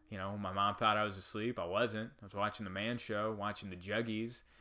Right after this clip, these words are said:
watching The Man Show boys say very inappropriate things as a chubby twelve-year-old to grown people, a lot of them women.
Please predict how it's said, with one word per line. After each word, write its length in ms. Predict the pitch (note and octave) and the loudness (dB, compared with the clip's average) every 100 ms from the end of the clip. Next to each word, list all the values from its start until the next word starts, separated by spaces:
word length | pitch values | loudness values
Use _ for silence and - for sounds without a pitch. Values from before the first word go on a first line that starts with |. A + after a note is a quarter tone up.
| - - | -16 -2
watching 300 | F#2+ - G#2+ | -2 0 -4
The 60 | |
Man 260 | F#2+ G#2 G#2+ | -2 -2 -2
Show 260 | - A2 | -2 -2
boys 520 | F#2+ F2 G2+ A2+ A2 - | -2 -4 -2 0 0 -2
say 140 | G#2 | -4
very 540 | F2+ F2+ G2 G#2+ G#2 | -6 -2 0 2 0
inappropriate 680 | G#2 G2 - G2+ G2 G#2 F#2 | -2 -6 -2 -2 -2 -4 -4
things 420 | - G#2+ A2 A2 G2+ | -2 -2 -2 -4 -4
as 160 | E2+ | -8
a 60 | E2 | -10
chubby 360 | - G#2+ G2+ | -6 -4 -4
twelve-year-old 720 | F2 - G2+ A2+ G2 F#2+ G2+ G2 | -4 -4 -4 -2 -4 -4 -4 -6
to 80 | F2 | -8
grown 380 | F#2 F#2 G#2 | -4 -2 -2
people, 540 | F#2+ G2+ A#2 E2+ F2 - - - - | -4 -6 -6 -6 -10 -12 -20 -14 -8
a 40 | |
lot 280 | F2+ F2+ A2+ | 0 4 4
of 80 | G2+ | 4
them 200 | F#2+ F#2 | -4 -4
women. 400 | A2+ G#2+ F2+ | -2 -2 -6